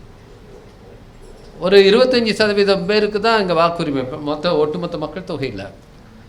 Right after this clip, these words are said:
இந்தியா சுதந்திரம் அடைந்து அரசமைப்பு சட்டம் உருவாக்கப்பட்டு, அதற்கு பிறகுதான் இந்த யூனிவர்சல் ஃப்ரான்ச்சைஸுங்கிறது இங்க வருது. இது அப்போது அவர்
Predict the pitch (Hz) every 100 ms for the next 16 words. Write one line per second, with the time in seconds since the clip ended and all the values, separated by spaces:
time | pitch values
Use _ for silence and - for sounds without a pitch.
0 | - - - - - - 110 120 143 143
1 | 139 139 147 156 160 160 160 170 175 190
2 | 190 185 147 151 165 165 160 160 175 175
3 | 170 170 190 190 190 190 175 202 180 165
4 | 185 202 214 214 226 220 185 160 143 117
5 | - - 156 185 180 170 151 147 147 147
6 | 156 196 180 147 131 160 147 - - -
7 | - - - - - - - - - -
8 | - - 202 247 214 180 175 269 254 254
9 | 247 247 254 247 - 196 202 190 131